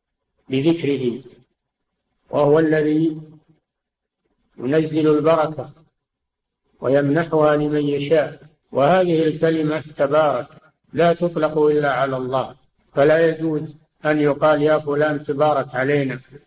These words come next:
كما يقوله الجهال، هذا لا يجوز إلا في حق الله.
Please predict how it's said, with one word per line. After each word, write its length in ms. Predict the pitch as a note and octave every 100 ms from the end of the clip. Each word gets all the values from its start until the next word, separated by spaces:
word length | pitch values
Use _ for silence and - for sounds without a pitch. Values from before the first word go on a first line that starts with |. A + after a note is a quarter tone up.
| _ _
كما 440 | C#3 C#3+ C#3+ C#3+ C#3
يقوله 480 | C3+ D3+ D#3 C3+
الجهال، 640 | C3 B2 B2+ A2 D3 B2+ - _ _ _ _
هذا 260 | C3+ C3+
لا 180 | C3+ E3+
يجوز 400 | E3 D3 C#3+ D3
إلا 260 | D#3 D3+ C#3
في 120 | C#3
حق 280 | D#3 - E3
الله. 380 | F3 E3+ A2+